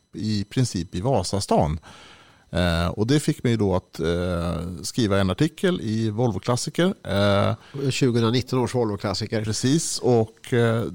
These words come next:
Speaker 1: sen så tänkte jag att det, det här med att berätta historier är ju roligt att göra på olika sätt. Så då kom jag ju på idén att det här ska man ju genomföra som en stadsvandring.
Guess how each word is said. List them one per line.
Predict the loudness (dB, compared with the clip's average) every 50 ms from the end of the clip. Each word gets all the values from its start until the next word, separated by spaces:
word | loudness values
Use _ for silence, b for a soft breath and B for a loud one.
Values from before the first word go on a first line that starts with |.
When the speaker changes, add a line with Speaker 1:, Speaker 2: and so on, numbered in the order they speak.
| -10 -10
Speaker 1:
sen | -4 0 2 2 2 2
så | 2 0
tänkte | -2 0 2 2 2 0 0 0 2
jag | 2 4 4
att | 2 0 -2 -4
det, | -2 -2 -2 -2
det | -2 -2 0
här | 2 4 4
med | 4 4
att | 2 2
berätta | 0 2 2 0 0 0 -2 -2
historier | -2 0 0 0 2 2 4 4 4 4
är | 4 4 4
ju | 4 4 4
roligt | 4 2 2 2 0 0 0
att | 0 0 2
göra | 4 4 4 4
på | 2 0 0
olika | 0 0 0 0 0 0 0
sätt. | 0 0 0 0 0 -2 -4 -6
Så | -6 -6 -6 -4
då | -2 0 2 4 4 4 4 2 0 -4 _ -6 0
kom | 2 2 4 4
jag | 4 4
ju | 4
på | 4 4 4 4
idén | 4 4 2 2 2 2
att | 2 0 0 _
det | -2 -2
här | 0 0 -2 -2
ska | -4 -4 -2 0
man | 2 2 4 4
ju | 4 4
genomföra | 2 2 2 2 0 0 -2 -2 -2 -2
som | -2 -2 -2
en | -4
stadsvandring. | -2 0 0 0 0 -2 -6 -6 -2 0 2 4 4 4 2 0 -4 -10 -14